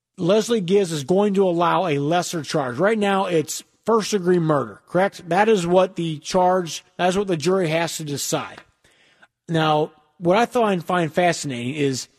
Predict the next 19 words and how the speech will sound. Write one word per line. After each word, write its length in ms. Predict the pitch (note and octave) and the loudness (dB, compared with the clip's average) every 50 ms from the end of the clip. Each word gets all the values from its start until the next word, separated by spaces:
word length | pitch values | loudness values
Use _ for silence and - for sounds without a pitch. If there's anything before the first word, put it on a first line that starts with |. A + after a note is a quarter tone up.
| _ _ _ _ _ | _ _ _ _ _
if 180 | E3+ D3 - F3+ | -6 -6 -4 -2
you're 160 | G#3+ B3 C4 | -2 0 0
Stu 320 | A3 - - - B3 A#3 G#3 | 0 -2 0 2 2 2 4
Matthews, 680 | F#3+ F3+ D#3+ C#3+ - - - A2 G2 G#2+ - - - _ _ _ | 4 2 0 0 -4 -8 -12 -14 -14 -14 -16 -16 -18 _ _ _
who 140 | D#3+ D#3 D#3 | 0 2 2
is 140 | C#3+ C3+ - | 2 -2 0
Tenzing's 420 | - F3+ F#3+ F#3+ F#3+ G3 F#3 F#3 | 2 2 2 2 2 2 0 0
attorney, 360 | F3+ D3+ - D#3 C3+ A#2 G#2 | -2 -2 -2 -4 -4 -4 -10
if 100 | A#2 C3+ | -10 -6
you're 80 | D#3 D3 | -6 -6
Stu 240 | - - A#3+ B3 A#3+ | -2 0 2 2 4
Matthews 560 | A3+ G#3+ G3+ F#3+ F#3+ G3 G3 G3 E3+ - - _ _ _ _ _ _ _ _ _ _ _ | 4 4 4 2 2 2 0 0 0 -4 -8 _ _ _ _ _ _ _ _ _ _ _
and 180 | - C#3+ C#3+ D#3+ | -2 0 2 4
you're, 460 | F3 F3 F3 E3+ E3 D#3+ C#3+ - - _ _ _ _ _ _ _ _ | 4 6 6 4 4 2 0 -2 -6 _ _ _ _ _ _ _ _
you're 200 | D#3 D#3 F3 F3 | -4 -2 0 2
Ray 200 | E3 F#3 F#3+ F#3 | 4 4 2 2
Tenzing 340 | - - G3+ G3+ F#3+ F3 F#3 | 0 0 -2 -2 -2 -2 -2
himself, 580 | F#3+ F3 D3+ - - E3 C#3 A#2 G#2+ - - _ _ _ _ _ _ _ _ _ _ _ _ _ _ _ _ _ _ _ _ | -2 -2 -2 0 0 -2 -2 -2 -8 -14 -18 _ _ _ _ _ _ _ _ _ _ _ _ _ _ _ _ _ _ _ _
obviously, 760 | G3+ A#3+ C4+ C4 A#3+ F3+ - A3+ A3 G#3 G3 G3 F#3+ G3+ G3+ | 2 4 4 4 2 0 2 2 2 2 2 0 -2 -4 -6